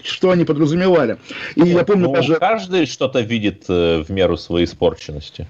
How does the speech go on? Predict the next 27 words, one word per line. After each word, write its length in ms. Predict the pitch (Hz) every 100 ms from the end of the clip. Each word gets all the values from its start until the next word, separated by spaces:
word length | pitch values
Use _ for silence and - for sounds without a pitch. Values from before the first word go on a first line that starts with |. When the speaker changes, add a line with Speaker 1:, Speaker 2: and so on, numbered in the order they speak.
| -
Speaker 1:
Да, 520 | 120 120 175 151 113 110
но 160 | 165
согласитесь, 640 | 165 170 185 240 214 202 -
Эдвард, 380 | 170 156 127 -
эти 160 | 160 156
сюжеты 420 | 180 165 165 156
возникли 480 | 160 143 165 151 143
тогда 480 | - 139 139 202 220
и 220 | 165 160
исчезли 400 | - 185 139 151
после 440 | 208 233 208 196
этого. 280 | 175 151 143
Собственно, 380 | 147 147 - 143
также 280 | 180 160 143
такое 320 | 139 165 160
косвенное, 480 | 214 214 175 151 143
как 120 | 143
вы 100 | 151
говорите, 500 | 135 151 175 165 131 - - -
не 120 | 156
вследствие, 800 | - 190 202 - 160 156 151 147
не 100 | 147
вследствие, 580 | 139 190 190 - 151 143
а 120 | 143
после, 400 | 147 143 - 107
да, 200 | 104 151
допустим. 520 | 135 139 151 - 101